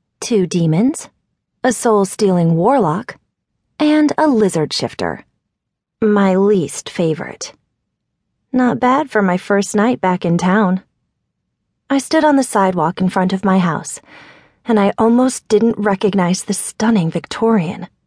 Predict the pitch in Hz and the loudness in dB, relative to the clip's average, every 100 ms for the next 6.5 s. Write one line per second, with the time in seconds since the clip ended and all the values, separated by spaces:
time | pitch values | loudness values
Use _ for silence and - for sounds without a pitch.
0 | _ _ _ _ _ _ _ _ - 240 | _ _ _ _ _ _ _ _ -2 2
1 | 262 330 370 302 208 196 196 170 147 143 | 2 2 2 2 2 2 2 0 -4 -6
2 | 143 151 - 175 160 165 196 190 165 160 | -8 -8 -2 0 0 0 0 2 0 0
3 | 170 170 190 180 170 - 202 202 220 - | -2 -2 -2 0 -2 -2 -2 -2 -4 -14
4 | _ _ _ _ _ _ - 233 - 208 | _ _ _ _ _ _ -2 -2 2 2
5 | 190 185 185 170 165 165 165 208 262 226 | 2 0 0 0 0 0 2 0 0 0
6 | 220 208 202 202 | 2 2 2 0